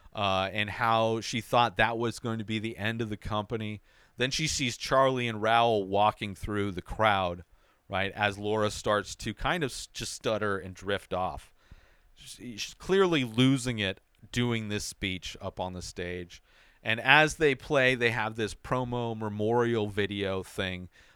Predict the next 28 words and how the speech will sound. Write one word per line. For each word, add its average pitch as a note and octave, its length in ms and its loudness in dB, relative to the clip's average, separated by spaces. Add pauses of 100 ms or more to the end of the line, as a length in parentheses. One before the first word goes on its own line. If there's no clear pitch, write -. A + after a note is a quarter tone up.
about G#2+ 340 4
the F#2 80 -8
company G2 680 -2
and F#2+ 80 -4
about F#2 320 -4
Max F#2 460 -8
and F2+ 100 -10
Arthur. F2 580 -8 (460)
Um, F2+ 540 -4 (1080)
Laura D3 340 10
gets C#3 240 0
off B2+ 180 8
the A#2+ 100 0
stage A2 440 2
to A2 160 -4
go A2+ 260 0
look G#2 260 -2
for G#2 160 -4
them, F2 300 -6 (460)
uh, F#2+ 200 0
but E2+ 120 -14
can't D3+ 240 4
find C3+ 300 4
them, B2+ 180 -6
returns C3+ 520 -4
to D3+ 100 -4
the C3 100 -4
stage. A2+ 640 -2